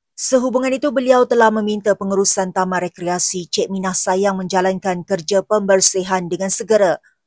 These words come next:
Beliau turut menasihatkan orang ramai agar sentiasa mematuhi etika kebersihan dengan melupuskan lampin pakai buang bayi dengan cara yang selamat.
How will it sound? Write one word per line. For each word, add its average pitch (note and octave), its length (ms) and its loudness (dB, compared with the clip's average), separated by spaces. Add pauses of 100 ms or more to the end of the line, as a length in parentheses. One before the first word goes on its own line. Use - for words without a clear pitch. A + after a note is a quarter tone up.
(300)
Beliau F#3 240 2
turut G#3 240 0
menasihatkan G3 640 0
orang F3+ 320 4
ramai E3+ 320 -2
agar F3+ 400 0
sentiasa F3+ 560 0
mematuhi F3 560 -6
etika F#3 400 -6
kebersihan G3 800 0 (480)
dengan C#4+ 320 2
melupuskan C#4 640 2
lampin A3 480 2
pakai F3+ 320 0
buang F3 320 0
bayi E3+ 320 0
dengan F3 160 -6
cara F3 280 -4
yang G3+ 200 -2
selamat. F#3 560 0